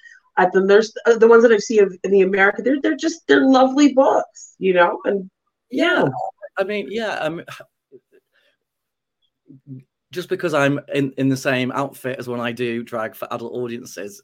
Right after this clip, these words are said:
Speaker 2: it doesn't mean anything about what I do is the same. You know, it's a
Speaker 1: Look at
Speaker 2: performance.
Speaker 1: Britney Spears.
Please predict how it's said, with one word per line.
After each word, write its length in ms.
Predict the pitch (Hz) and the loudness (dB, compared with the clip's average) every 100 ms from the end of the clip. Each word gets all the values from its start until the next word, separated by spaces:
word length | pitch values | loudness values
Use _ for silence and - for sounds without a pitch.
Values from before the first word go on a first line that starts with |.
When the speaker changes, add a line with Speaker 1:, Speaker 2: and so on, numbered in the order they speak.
| _ - | _ -14
Speaker 2:
it 140 | - | -10
doesn't 220 | 139 131 | -10 -6
mean 280 | 135 123 127 _ | -6 -4 -8 _
anything 400 | 139 147 139 127 | -6 -4 -4 -4
about 200 | 123 123 | -4 -6
what 160 | 117 117 | -8 -10
I 40 | |
do 300 | 117 143 131 | -8 -6 -4
is 380 | 120 117 113 - _ _ _ _ _ - | -4 -6 -12 -20 _ _ _ _ _ -20
the 120 | 113 | -18
same. 680 | - 135 151 110 113 127 - | -6 -4 -4 -6 -12 -18 -14
You 100 | 135 | -12
know, 200 | 117 117 | -10 -10
it's 220 | 127 - | -10 -4
a 40 | 240 | 0
Speaker 1:
Look 160 | 330 | 4
at 20 | 403 | 4
Speaker 2:
performance. 280 | 370 359 359 | 4 6 6
Speaker 1:
Britney 160 | 349 | 4
Spears. 500 | - 349 381 370 214 | 4 6 8 6 4